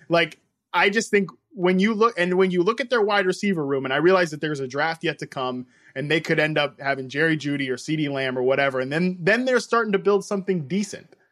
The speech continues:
But it's just, when you look at what they've surrounded Josh Allen with, or Baker Mayfield,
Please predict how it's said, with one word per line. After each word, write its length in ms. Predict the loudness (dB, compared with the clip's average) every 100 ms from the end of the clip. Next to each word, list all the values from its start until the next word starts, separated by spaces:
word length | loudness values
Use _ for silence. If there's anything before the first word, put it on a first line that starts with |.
| _ 0
But 340 | 2 2 -2 _ _ _ _ _ -2
it's 220 | -2 0
just, 240 | 0 0 _ _
when 180 | 0 2
you 100 | 4
look 200 | 4 2
at 120 | 0
what 200 | 2 2
they've 200 | 2 -2
surrounded 520 | -4 -2 2 2 0 -2
Josh 300 | 0 0 -2
Allen 300 | -2 -2 -4
with, 200 | -8 -10 _ _ -4
or 120 | -2
Baker 340 | 2 0 0
Mayfield, 500 | -4 -4 -2 -4 -4